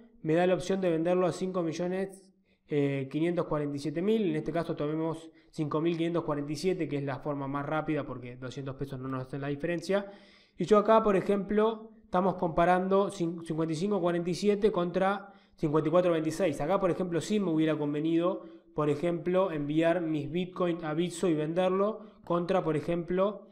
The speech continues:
vendérselo a este primer vendedor, que es el precio más caro.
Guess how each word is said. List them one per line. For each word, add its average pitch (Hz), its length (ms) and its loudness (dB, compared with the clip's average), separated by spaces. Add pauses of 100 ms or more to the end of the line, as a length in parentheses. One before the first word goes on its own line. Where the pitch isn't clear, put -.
(320)
vendérselo 175 720 4
a 185 100 6
este 180 200 2
primer 175 320 2
vendedor, 185 320 2
que 214 80 0
es 214 80 -2
el 160 100 -2
precio 180 300 -2
más 165 160 -2
caro. 196 460 0